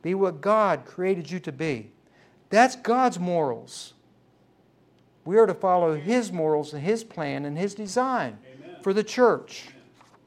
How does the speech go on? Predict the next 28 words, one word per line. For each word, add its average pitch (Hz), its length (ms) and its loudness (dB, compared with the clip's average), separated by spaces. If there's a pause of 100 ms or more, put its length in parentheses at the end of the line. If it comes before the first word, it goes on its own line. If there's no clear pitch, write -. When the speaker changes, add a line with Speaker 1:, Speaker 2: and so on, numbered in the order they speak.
(440)
Speaker 1:
So 165 140 -4
there 233 160 8
may 254 260 4
come 254 220 2
a 254 40 2
day 254 360 10
where 185 160 2
we 208 160 2
have 226 220 8
to, 170 200 -4 (580)
I'm 208 220 0
gonna 226 160 4
obey 208 280 6
God 208 440 8
and 160 260 -2
not 202 380 4 (240)
the 175 80 0
rule 196 260 8
of 180 60 4
the 175 100 2
land. 196 420 2 (2000)
Let's 202 200 2
move 190 180 -2
on 180 260 2
to 165 120 -6
the 147 140 -4
unfaithful 156 580 -2
person. 131 420 -6